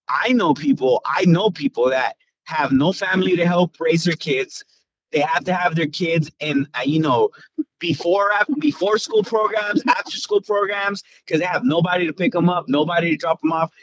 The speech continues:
They have to work two jobs to maintain themselves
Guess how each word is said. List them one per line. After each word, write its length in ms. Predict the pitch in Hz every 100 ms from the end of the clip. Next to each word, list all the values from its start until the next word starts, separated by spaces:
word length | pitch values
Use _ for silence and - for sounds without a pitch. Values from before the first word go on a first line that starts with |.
| _
They 80 | 151
have 160 | 160 -
to 100 | 147
work 200 | 139 -
two 200 | - 196
jobs 600 | 160 175 170 165 180 - _ _ _ _ _ -
to 100 | 135
maintain 420 | 139 131 165 170
themselves 580 | 170 156 170 170 170